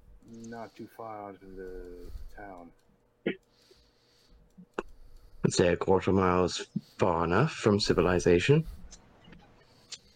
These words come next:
Speaker 1: Anyway, uh, I just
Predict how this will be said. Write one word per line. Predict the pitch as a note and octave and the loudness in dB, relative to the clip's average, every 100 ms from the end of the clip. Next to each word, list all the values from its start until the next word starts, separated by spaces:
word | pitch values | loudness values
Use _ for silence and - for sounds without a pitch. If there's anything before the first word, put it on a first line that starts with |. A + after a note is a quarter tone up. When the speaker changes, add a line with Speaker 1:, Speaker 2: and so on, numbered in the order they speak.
| _ _ _ _ _ _ _ _ _ _ _ _ _ _ _ _ _ - G#4 _ _ - - - _ _ _ _ _ _ C#4 - - | _ _ _ _ _ _ _ _ _ _ _ _ _ _ _ _ _ -20 -20 _ _ -20 -20 -20 _ _ _ _ _ _ -20 -16 -12
Speaker 1:
Anyway, | - G2 F2 D#2 - - - - - _ - _ _ _ _ _ _ _ _ _ _ _ _ _ _ _ _ _ _ _ _ - | -8 -8 -10 -14 -18 -18 -20 -20 -20 _ -20 _ _ _ _ _ _ _ _ _ _ _ _ _ _ _ _ _ _ _ _ -18
uh, | B2+ A#2+ A2+ A#2 | -14 -12 -12 -12
I | |
just | A#2 A2 - | -16 -18 -20